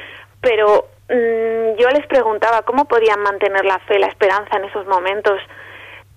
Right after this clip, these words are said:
Se humedecían los ojos de estas personas y, y muchos contestaban que es que verdaderamente ya era lo único que tenían. Dios es lo único que tenían que no les habían podido quitar y que sabían que con la ayuda de Dios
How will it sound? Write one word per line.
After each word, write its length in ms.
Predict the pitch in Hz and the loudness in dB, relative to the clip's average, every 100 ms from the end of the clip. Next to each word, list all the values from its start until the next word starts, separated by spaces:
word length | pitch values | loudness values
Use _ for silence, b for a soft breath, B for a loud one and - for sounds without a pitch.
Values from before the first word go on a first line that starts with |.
| _ - - - - | _ -14 -12 -10 0
Se 260 | 240 214 | 2 2
humedecían 580 | 214 226 220 208 - 254 | 0 0 0 0 0 0
los 160 | 294 247 | 2 2
ojos 220 | 240 240 | 2 2
de 80 | 214 | 2
estas 200 | 226 240 | 2 0
personas 520 | 220 202 208 247 269 | 0 0 0 -2 -2
y, 300 | 240 208 196 | -2 -2 -4
y 40 | 214 | -4
muchos 340 | 214 208 269 | -4 -6 -6
contestaban 560 | - 247 233 214 220 247 | -4 -2 -2 0 0 0
que 80 | 233 | -2
es 80 | |
que 240 | - 247 - _ _ - | 0 -2 -2 _ _ -8
verdaderamente 1080 | 240 233 208 190 208 277 277 233 247 - - _ | -4 0 0 2 2 0 -2 -8 -6 -8 -10 _
ya 320 | 226 214 233 | -6 -2 0
era 200 | - 262 | 2 2
lo 140 | 254 202 | 4 2
único 360 | 240 277 208 | 2 0 -2
que 100 | 190 | -2
tenían. 640 | 190 190 208 233 180 190 208 - | -4 -6 -6 -6 -6 -8 -20 -16
Dios 300 | 208 208 240 | -4 -2 0
es 140 | 285 | 0
lo 140 | 233 214 | 2 2
único 340 | 254 294 214 | 2 0 0
que 80 | 208 | -2
tenían 440 | - 190 214 262 320 B B B B | -4 -6 -6 -8 -10 B B B B
que 100 | - | -4
no 120 | 214 | 0
les 140 | 214 240 | 0 2
habían 320 | 214 214 220 | 0 0 -2
podido 340 | 214 202 208 | 2 4 2
quitar 380 | 208 190 190 190 - B B | 0 -2 0 -2 -6 B B
y 100 | B | B
que 120 | 175 226 | -2 0
sabían 320 | 208 202 233 | 0 0 0
que 120 | 262 | 0
con 140 | 247 220 | 0 0
la 60 | |
ayuda 320 | 190 220 247 | 2 4 4
de 140 | 220 190 | 4 2
Dios 300 | 190 220 311 | 2 2 0